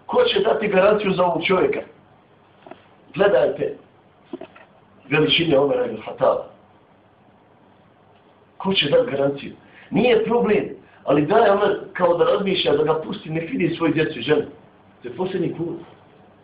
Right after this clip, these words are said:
Ima li ko da daje garanciju? Pa se Ebu Zer, El Gifari ustade. Ashab i kaže, onako star,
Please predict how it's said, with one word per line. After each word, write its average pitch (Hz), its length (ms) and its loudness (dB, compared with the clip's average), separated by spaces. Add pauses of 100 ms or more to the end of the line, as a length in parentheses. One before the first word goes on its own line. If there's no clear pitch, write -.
(580)
Ima 185 240 0
li 214 120 2
ko 208 120 0
da 202 80 4
daje 208 280 4
garanciju? 190 520 0 (1400)
Pa 143 180 0
se - 180 2
Ebu 151 140 0
Zer, 185 260 4 (600)
El 156 140 0
Gifari 156 440 2
ustade. 135 360 -2 (380)
Ashab 143 380 2
i 113 120 -10
kaže, 175 300 2 (600)
onako 160 360 -2
star, - 300 0